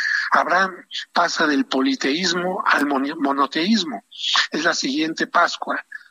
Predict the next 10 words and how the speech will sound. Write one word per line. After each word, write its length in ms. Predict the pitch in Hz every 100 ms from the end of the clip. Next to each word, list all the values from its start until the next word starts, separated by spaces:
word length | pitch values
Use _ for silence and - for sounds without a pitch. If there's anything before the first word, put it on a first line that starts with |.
| -
pasar 400 | 131 - 180 170
de 120 | 151
tener 300 | 143 160 151
muchos 420 | 180 - 156 127
dioses, 680 | 143 185 202 - 165 - 220
ídolos, 540 | 214 196 196 196 - - - -
a 160 | - 143
un 180 | 160 165
solo 320 | 165 156 143
Dios. 540 | 117 127 - - -